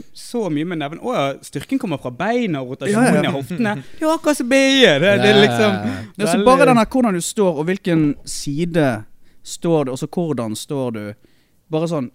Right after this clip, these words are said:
Speaker 2: skal jeg ha høyre a-, hånd fram, eller hvordan er det, liksom?
Speaker 3: Jeg er stolt. Jeg er
Speaker 2: Veldig
Speaker 3: stolt,
Speaker 2: gøy.
Speaker 3: Kjartan. Det er
Speaker 1: Veldig
Speaker 3: sykt kult.
Speaker 1: Veldig kult.
Speaker 2: Så, så,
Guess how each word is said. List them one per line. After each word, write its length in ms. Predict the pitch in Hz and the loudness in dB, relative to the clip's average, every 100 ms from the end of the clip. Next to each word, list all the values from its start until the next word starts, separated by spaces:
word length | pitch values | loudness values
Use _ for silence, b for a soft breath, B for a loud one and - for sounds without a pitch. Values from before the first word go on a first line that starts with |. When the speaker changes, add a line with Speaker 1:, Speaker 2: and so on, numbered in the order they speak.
| _ | _
Speaker 2:
skal 180 | - 143 | -16 -12
jeg 80 | 117 | -12
ha 60 | 107 | -12
høyre 340 | 117 110 117 226 - | -12 -12 -12 -14 -14
a-, 380 | 123 - - | -14 -16 -18
hånd 240 | - 113 101 - | -14 -14 -14 -16
fram, 520 | - 165 190 226 262 | -16 -14 -10 -10 -10
eller 160 | 143 147 254 | -10 -10 -8
hvordan 240 | 170 175 | -10 -8
er 160 | 170 104 | -8 -10
det, 80 | 90 | -14
liksom? 240 | 104 113 147 | -16 -18 -16
Speaker 3:
Jeg 380 | 247 311 311 311 | -14 -12 -12 -14
er 20 | |
stolt. 360 | - 131 123 - | -10 -8 -10 -10
Jeg 160 | 120 | -4
er 80 | 156 | 0
Speaker 2:
Veldig 220 | 156 160 | 2 2
Speaker 3:
stolt, 100 | - | 0
Speaker 2:
gøy. 140 | 113 113 | 0 -2
Speaker 3:
Kjartan. 320 | 202 180 302 107 | -2 -2 -6 -6
Det 60 | 135 | -6
er 140 | 202 | -4
Speaker 1:
Veldig 260 | 180 180 165 | -4 -2 -2
Speaker 3:
sykt 140 | 170 127 | -2 -2
kult. 260 | 160 220 120 | -4 -4 -10
Speaker 1:
Veldig 360 | 123 143 135 123 | -10 -10 -12 -12
kult. 140 | 120 | -8
Speaker 2:
Så, 140 | 156 151 139 139 | -4 -2 -2 -2
så, 120 | 147 | -4